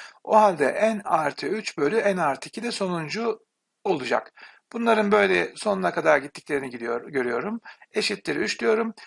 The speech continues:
Logaritmayı kaldırıyorum. Üç üzeri üç, yirmi yedi yapar. Burada arkadaşlar n artı üç bölü üç kaldı.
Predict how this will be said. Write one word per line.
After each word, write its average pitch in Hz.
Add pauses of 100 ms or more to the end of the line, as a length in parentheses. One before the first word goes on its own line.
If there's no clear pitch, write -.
(160)
Logaritmayı 214
kaldırıyorum. 156 (280)
Üç 247
üzeri 165
üç, -
yirmi 190
yedi 185
yapar. 156 (260)
Burada 196
arkadaşlar 185
n -
artı 180
üç -
bölü 156
üç -
kaldı. 214